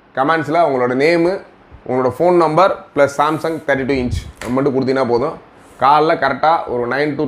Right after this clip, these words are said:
ten ஓ கிளாக்குள்ள கண்டிப்பா உங்களுக்கு கால் பண்ணி எல்லா டீடெயில்ஸும் நாங்க வாங்கிட்டு நீங்க பேமெண்ட் பண்ண பின்னாடி அனுப்பிச்சி விட்ருவோம். அதுக்கடுத்து நம்ம பார்க்க போற ப்ராடக்ட் பி பி எல்ல சவுண்ட் பார்.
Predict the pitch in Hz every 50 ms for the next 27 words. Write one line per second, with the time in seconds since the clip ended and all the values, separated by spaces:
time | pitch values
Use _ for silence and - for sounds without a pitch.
0 | 117 - - 139 139 139 135 135 120 131 135 139 131 - 127 139 165 - 117 120
1 | 123 123 123 131 127 123 117 - - 123 127 135 104 123 123 131 156 151 - -
2 | 117 120 117 117 123 120 127 120 117 120 123 113 110 104 104 113 120 120 110 107
3 | - 180 - - - - - - - - - - 139 151 143 - 147 151 160 160
4 | 156 139 120 127 123 123 113 117 131 131 135 135 123 120 117 - 120 107 110 113
5 | - - - - - - - - - - - - - - - - - - - -
6 | - - - - - - - - - - - - - - - - - - - -
7 | - - - - - - 127 151 160 175 165 190 190 190 208 202 185 170 143 170
8 | 180 175 185 160 170 170 165 147 139 160 165 175 185 170 - - - - - -
9 | - _ _ - _ _ _ _ _ _ _ _ _ _ - - - - - -
10 | - 131 160 202 175 180 190 175 165 160 160 170 180 180 - - - 147 156 175
11 | 175 160 156 147 143 -